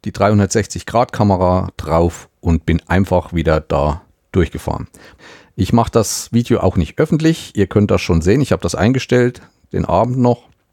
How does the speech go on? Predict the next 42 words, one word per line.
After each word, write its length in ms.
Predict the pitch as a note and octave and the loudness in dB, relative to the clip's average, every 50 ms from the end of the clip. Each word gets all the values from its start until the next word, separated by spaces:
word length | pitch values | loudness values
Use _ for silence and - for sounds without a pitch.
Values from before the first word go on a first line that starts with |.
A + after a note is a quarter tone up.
| _ _ _ _ _ _ _ _ _ _ _ _ _ _ _ _ _ - - _ - - - - - - _ _ _ _ _ _ _ _ _ _ | _ _ _ _ _ _ _ _ _ _ _ _ _ _ _ _ _ -20 -20 _ -20 -20 -20 -20 -20 -20 _ _ _ _ _ _ _ _ _ _
Und 640 | - A2 G#2+ A2 A2+ A2 A2 A2 G#2+ - - - - _ _ _ _ _ - | 0 2 4 4 6 6 4 4 2 0 -6 -16 -18 _ _ _ _ _ -2
bin 120 | B2 A#2 | 0 2
dann 180 | A2+ A2 G2+ - | 2 2 2 0
auch 140 | - G2+ G2+ | 0 2 2
noch 100 | G#2 G2 | 4 4
mal 140 | G#2+ G2 | 4 2
von 220 | - - F#2+ F2+ - _ | 0 0 -2 -2 -2 _
oben, 280 | - B2 D3 - D3+ - | -2 -2 0 0 -2 -2
glaub 240 | - B2 B2 A#2+ | 0 0 0 0
ich, 100 | A#2+ - | 0 -2
nach 180 | - A2+ - - | -2 -2 -2 -2
unten 420 | - - B2 B2+ - - A2+ G#2 | -2 -2 -2 -2 0 -2 -4 -2
durch. 540 | - A#2 A2 A2+ A2 A2 - - - - - - _ _ _ _ _ _ _ _ _ _ | 0 2 2 4 2 2 0 -6 -12 -18 -18 -20 _ _ _ _ _ _ _ _ _ _
Ich 60 | - | -4
weiß 160 | - - - | -4 -2 0
nicht, 100 | G#2 F#2+ | 0 -2
ob 80 | F#2 F#2 | -2 -2
ich 60 | - | -4
da 100 | - - | -4 -2
auch 140 | - G#2+ - | 0 0 0
noch 120 | A2+ F#2+ | 0 2
mal 140 | G2 F#2+ - | 0 0 0
aufgenommen 500 | F2+ F#2 - - F#2 F#2 F#2 F#2 E2+ F2 | 0 -2 -2 -2 -2 0 0 0 0 0
habe. 180 | F#2 F#2 F#2 - - - - - - - - | 0 -2 -2 -6 -10 -18 -20 -20 -20 -6 -4
Also 160 | A2+ G2+ G2+ | -2 0 0
es 100 | - - | 0 2
lohnt 240 | F#2+ G2 G#2+ G2+ - | 2 2 4 2 0
sich. 140 | - - | -2 -2
Man 120 | F2 F#2+ F#2 | 0 -2 0
kann 200 | - B2 B2 A#2 | 2 2 2 2
vor 140 | - G#2+ - | 2 0 2
allem 200 | G#2+ A2 A2 G#2+ | 2 4 4 2
mit 100 | G#2 G2+ | 2 0
dieser 220 | G#2 F2+ F2+ E2 | -2 -2 -4 -4
dreihundertsechzig 800 | - - F#2 G2+ G2+ G2 G2 F#2 - - G2+ - - - - - | -2 -2 0 2 2 2 2 0 0 -2 -2 -4 -6 -10 -16 -8
Grad 240 | - - G#2+ A2+ - | -4 -2 -2 -2 -2
Kamera 340 | - - G#2 F#2+ F#2+ G2 F#2+ | 0 0 2 2 2 0 0
kann 160 | - - F#2 | 0 0 0
man 80 | F2+ | 0
sich 200 | - - F#2 - | 0 -2 -2 -2
mal 220 | G2+ F2 E2 D#2 D2 | 0 0 0 0 -2
schwenken 480 | - - B2 C3+ E3+ - - D#3+ E3 | -2 -2 -2 -2 -2 -2 -2 -2 -4